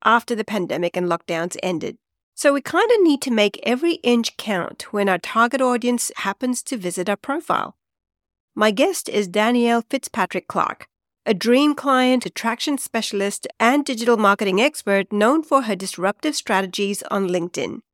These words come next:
She's also an author and the C E O and founder of Influence Builder and the Influencer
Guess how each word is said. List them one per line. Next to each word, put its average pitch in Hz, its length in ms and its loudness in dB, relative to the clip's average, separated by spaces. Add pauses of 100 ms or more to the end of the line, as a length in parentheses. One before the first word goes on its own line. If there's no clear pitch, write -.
(460)
She's 247 260 0
also 262 380 4
an 185 180 0
author 294 580 4
and 196 200 0
the 175 80 -2
C 277 400 -2
E - 40 -4
O 208 240 6
and 202 200 -2
founder 285 560 2
of 214 220 0
Influence 302 480 0
Builder 180 420 -2 (240)
and 214 160 2
the - 100 -4
Influencer 226 560 2